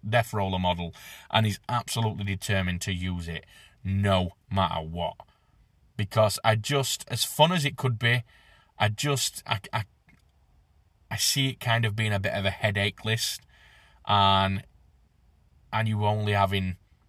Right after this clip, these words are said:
trouble with it, especially in a, in a league. Um, because what you've got to realise is once that Death Roller is sent off after its first drive,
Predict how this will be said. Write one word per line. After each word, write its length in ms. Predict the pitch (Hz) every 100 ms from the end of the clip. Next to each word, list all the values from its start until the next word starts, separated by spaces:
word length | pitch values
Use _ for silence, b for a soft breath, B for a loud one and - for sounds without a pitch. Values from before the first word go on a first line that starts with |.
| _ _ _ -
trouble 380 | - 127 110 98
with 160 | 95
it, 100 | 90
especially 440 | - - 139 - 117
in 60 |
a, 100 | 107 -
in 180 | 113
a 100 | 104
league. 400 | 95 92 85 80 - B B B B -
Um, 460 | 107 104 98 95 - _ _ _ _ _ _ _ -
because 320 | 110 - 107
what 100 | 143
you've 100 | 135
got 100 | 135
to 80 | 113
realise 420 | 110 123 107 101
is 140 | 95 98
once 420 | 107 123 - -
that 300 | 120 113 110
Death 280 | 117 107 -
Roller 260 | 104 98
is 140 | 95 -
sent 300 | - 110 82
off 200 | 104 104
after 240 | 98 -
its 140 | -
first 320 | - 107 101 -
drive, 480 | 107 104 95 90